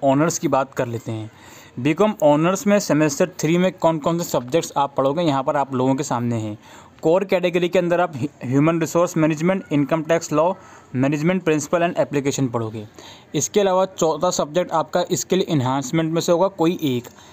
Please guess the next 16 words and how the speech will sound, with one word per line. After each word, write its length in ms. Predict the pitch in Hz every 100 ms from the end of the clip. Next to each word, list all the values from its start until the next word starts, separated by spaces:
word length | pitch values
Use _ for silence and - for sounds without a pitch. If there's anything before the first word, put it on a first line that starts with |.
| - -
ठीक 120 | 190
है। 180 | 208 - -
ये 60 | 151
जो 140 | 180
आपके 200 | 180 -
सामने 220 | 180 180
छः 280 | 196 - 196
ऑप्शन 380 | 208 156 - 170
हैं, 140 | 185 -
इन 160 | 202
छः 260 | 196 - 139
में 140 | 160
से 120 | 185 196
सिलेक्शन 380 | 170 165 -
नहीं 240 | 156 139 139
है, 140 | 165